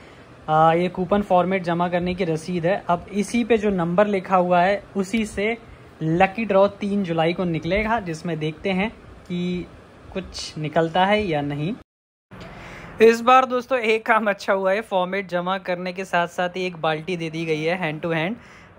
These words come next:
चलो, अच्छा है, कुछ निकले चाहे नहीं निकले, पर इतनी मेहनत करी, कम से कम बाल्टी तो सही। तो finally, आ, पूरा काम हो चुका है, जैसे कि मैंने बता दिया। अब बस bait है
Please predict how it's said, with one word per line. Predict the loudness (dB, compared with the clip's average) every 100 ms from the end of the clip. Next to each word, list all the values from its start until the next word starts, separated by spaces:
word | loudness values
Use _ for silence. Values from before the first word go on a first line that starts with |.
| -4
चलो, | 4
अच्छा | 6 4 2 4
है, | 6
कुछ | 6 0 -2
निकले | -2 4 4
चाहे | 4 2
नहीं | 0
निकले, | -2 -4 0 -2
पर | 2 4
इतनी | 4 0 0
मेहनत | 0 0
करी, | 0 -2
कम | -2
से | -4
कम | -4 0
बाल्टी | 2 2 0
तो | 0 -2
सही। | 0 -4 -4 -12 -20 -20 -20 -20 -20 -20 -20 -20 -20 -20 -20 -20 -20 -20 -20 -20 -20 -20 -20 -18 -8
तो | -6
finally, | -6 -6 -4 -2 -2 -2 -4
आ, | -4 -4 -2 -2 -4 -6 -14 -18 -8
पूरा | -4 -4
काम | -4 -6 -6 -8
हो | -8 -10
चुका | -10 -12
है, | -12 -12 -14
जैसे | -16 -14
कि | -10
मैंने | -8 -8
बता | -10 -10 -10 -10
दिया। | -8 -8 -10 -12 -20 -20 -20 -20 -20 -12
अब | -2 -2 0
बस | -2 -4 -8 -14 -10
bait | -6 -4 -4 -6
है | -6 -6 -6